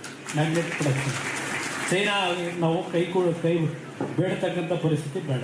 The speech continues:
ಅಂತ. ಅದರಿಂದ ನಾನು ಒಂದು ಮಾತು ಹೇಳ್ತೇನೆ, ರಾಜಕೀಯ ಮುಗಿದೇ ಹೋಯ್ತು, ಕುಮಾರಸ್ವಾಮಿದು,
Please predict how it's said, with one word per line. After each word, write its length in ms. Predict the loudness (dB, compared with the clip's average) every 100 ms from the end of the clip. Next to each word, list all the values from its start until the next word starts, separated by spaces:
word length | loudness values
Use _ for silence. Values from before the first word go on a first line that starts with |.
| -4
ಅಂತ. 140 | -8 -10 -12 -12 -12 -8 -8 -8 -10 -12 -12 -12 -12 -12 -8 -2
ಅದರಿಂದ 360 | 2 4 4 4 0 -4 -10 -16 -18 -18 -18 -18 -4
ನಾನು 140 | 0 2 2
ಒಂದು 160 | 2 2
ಮಾತು 180 | 2 2 0
ಹೇಳ್ತೇನೆ, 400 | 0 -4 -6 -6 -8 -12 -14 -16 -16 -16 -16 -16 -16 -16 -14 -14 -14 -14 -6 0
ರಾಜಕೀಯ 380 | 2 0 0 0 0
ಮುಗಿದೇ 240 | 2 2 2
ಹೋಯ್ತು, 220 | 0 -2 -4
ಕುಮಾರಸ್ವಾಮಿದು, 600 | -2 -2 0 0 0 0